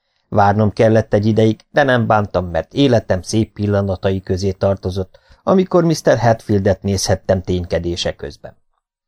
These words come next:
És jókor is jöttem, mert a tulajdonost éppen a megfelelő áru kiválasztásáért folytatott harcának kellős közepén találtam. Háttal állt nekem, ezüstös fejét egy picit oldalra, széles válla fölé billentette,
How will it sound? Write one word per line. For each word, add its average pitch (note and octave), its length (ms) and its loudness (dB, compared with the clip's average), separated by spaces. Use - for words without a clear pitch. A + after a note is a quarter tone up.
És G3+ 200 -2
jókor A#2 340 2
is A2+ 180 0
jöttem, G#2+ 500 0
mert D3+ 220 -2
a C#3+ 60 0
tulajdonost D#3 640 0
éppen A#2+ 360 0
a G2+ 60 2
megfelelő G2+ 640 2
áru F#2+ 260 0
kiválasztásáért F#2+ 1120 -2
folytatott F#2 520 -6
harcának F#2+ 600 -2
kellős F2 400 -6
közepén - 520 -12
találtam. - 500 -14
Háttal A2 440 2
állt A2 200 4
nekem, G#2 460 -4
ezüstös B2+ 540 0
fejét G#2+ 380 2
egy - 140 -2
picit - 360 -8
oldalra, A#2+ 680 2
széles A2 480 0
válla F#2 320 2
fölé F2+ 320 -4
billentette, F#2 760 -6